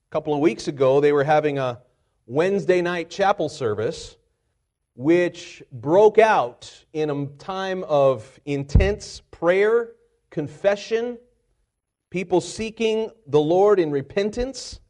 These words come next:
which went late into the night and into the next day, and before they knew it, the church had been open for twenty-four hours nonstop.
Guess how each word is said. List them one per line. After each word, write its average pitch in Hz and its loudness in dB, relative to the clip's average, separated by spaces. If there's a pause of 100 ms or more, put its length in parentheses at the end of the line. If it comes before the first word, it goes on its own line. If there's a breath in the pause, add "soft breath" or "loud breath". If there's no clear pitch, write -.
(800)
which 151 -2
went 196 2
late 196 0
into 220 0
the 190 4
night 208 -4
and 160 -2
into 202 -2
the 180 4
next 185 0
day, 208 6
and 220 0
before 202 4
they 190 2
knew 190 4
it, 233 2
the 139 -2
church 208 -2
had 165 -2
been 156 -4
open 202 0
for 160 -6
twenty-four 185 0
hours 175 2
nonstop. 165 -6